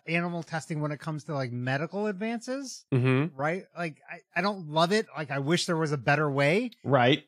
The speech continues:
Speaker 1: But this is not a medical advance. This is like a,
Speaker 2: I mean,
Speaker 1: hey,
Speaker 2: kinda,
Speaker 1: I mean,
Speaker 2: but
Speaker 1: I,
Speaker 2: it could be,
Speaker 1: I
Speaker 2: right?
Speaker 1: guess
Speaker 2: Like,
Speaker 1: it
Speaker 2: that's the
Speaker 1: could
Speaker 2: thing.
Speaker 1: be.
Speaker 2: Yeah, I mean, this, this could,
Speaker 1: Yeah.
Speaker 2: this could augment, like, all kinds of, like, people that are missing, missing limbs or whatever. It could help them walk. It could help
Speaker 1: Paralysis and things like
Speaker 2: Yeah,
Speaker 1: that.
Speaker 2: I
Speaker 1: Okay,
Speaker 2: mean,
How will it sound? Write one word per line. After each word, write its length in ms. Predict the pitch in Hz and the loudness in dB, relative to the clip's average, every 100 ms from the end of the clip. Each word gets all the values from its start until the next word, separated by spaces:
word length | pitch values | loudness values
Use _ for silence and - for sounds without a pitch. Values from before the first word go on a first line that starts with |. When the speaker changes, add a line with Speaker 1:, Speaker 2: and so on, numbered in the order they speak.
| - | -2
Speaker 1:
But 260 | 190 143 | -2 2
this 240 | 403 453 - | 4 4 2
is 140 | 240 | 0
not 200 | 254 254 | 0 0
a 60 | 156 | -2
medical 680 | 131 139 143 143 127 120 | -2 -2 -2 -4 -8 -6
advance. 540 | 131 120 127 120 113 - | -8 -4 -2 -2 -4 -6
This 220 | 269 240 | -4 -4
is 120 | 247 | -4
like 260 | 208 190 - | -2 -2 0
a, 300 | 151 143 131 _ _ _ 156 | 2 2 -2 _ _ _ -4
Speaker 2:
I 40 | 185 | 2
mean, 280 | 226 233 226 | 6 6 6
Speaker 1:
hey, 320 | 160 156 156 _ | 4 0 -6 _
Speaker 2:
kinda, 360 | - 262 427 339 | 2 6 8 8
Speaker 1:
I 40 | 269 | 8
mean, 60 | |
Speaker 2:
but 100 | 233 | 8
Speaker 1:
I, 40 | 247 | 6
Speaker 2:
it 80 | 190 | 6
could 260 | 330 392 | 6 8
be, 240 | 320 247 175 | 10 10 10
Speaker 1:
I 40 | |
Speaker 2:
right? 240 | 160 202 294 | 10 8 8
Speaker 1:
guess 100 | 269 | 6
Speaker 2:
Like, 100 | 220 | 6
Speaker 1:
it 60 | |
Speaker 2:
that's 140 | 254 247 | 6 6
the 80 | |
Speaker 1:
could 120 | 269 208 | 6 8
Speaker 2:
thing. 320 | 381 359 175 | 8 10 8
Speaker 1:
be. 80 | 170 | 6
Speaker 2:
Yeah, 240 | 185 269 247 | 6 8 8
I 80 | 208 | 8
mean, 200 | 214 220 | 8 6
this, 200 | 247 - | 6 6
this 240 | 233 254 | 4 6
could, 240 | - 269 | 6 6
Speaker 1:
Yeah. 160 | 190 156 | 6 6
Speaker 2:
this 200 | 214 220 | 6 6
could 340 | - 247 185 - | 8 8 6 2
augment, 580 | 175 202 214 214 214 185 - | 6 6 8 8 8 6 4
like, 200 | 185 180 | 4 6
all 240 | 190 214 | 6 6
kinds 320 | 220 220 220 190 | 6 6 6 8
of, 80 | |
like, 140 | 190 165 | 6 6
people 320 | 220 208 208 | 4 6 6
that 120 | 190 | 8
are 40 | 175 | 6
missing, 480 | 160 165 185 165 - | 6 6 6 6 4
missing 460 | 151 175 165 147 165 | 4 2 2 2 6
limbs 480 | 214 226 220 196 190 | 8 8 6 6 6
or 60 | |
whatever. 420 | 160 160 190 202 | 6 6 6 6
It 60 | 185 | 4
could 140 | 165 | 6
help 180 | 156 156 | 6 6
them 160 | 147 151 | 2 4
walk. 400 | 196 208 190 180 | 6 6 6 4
It 60 | 151 | 4
could 100 | 156 | 6
help 120 | 170 | 6
Speaker 1:
Paralysis 480 | 165 165 - 160 - | 6 2 0 -2 -2
and 80 | 160 | 0
things 120 | 220 | 6
like 40 | 269 | 8
Speaker 2:
Yeah, 160 | 277 | 8
Speaker 1:
that. 80 | 247 | 8
Speaker 2:
I 40 | 208 | 10
Speaker 1:
Okay, 40 | |
Speaker 2:
mean, 220 | 190 185 | 10 10